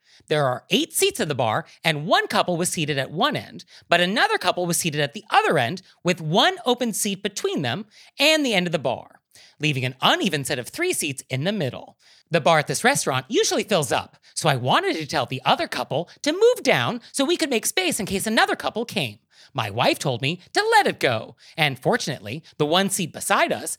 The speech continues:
was taken by a single person. How should I have handled this situation? Is it standard etiquette when sitting at a bar for dinner to not leave a buffer seat between you and the next person?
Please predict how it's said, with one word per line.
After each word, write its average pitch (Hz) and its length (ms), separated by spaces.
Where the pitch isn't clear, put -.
was 392 200
taken 247 240
by 180 140
a 165 80
single 151 260
person. - 540
How 440 160
should 453 160
I - 40
have 156 100
handled 120 340
this 151 120
situation? 185 600
Is - 140
it 494 140
standard 185 340
etiquette 139 440
when 151 180
sitting 151 260
at 135 80
a 131 40
bar 113 200
for 131 140
dinner 120 320
to 196 140
not 135 320
leave 160 120
a 147 100
buffer 107 380
seat 285 360
between 135 340
you 123 220
and 117 80
the 107 40
next 107 200
person? 127 480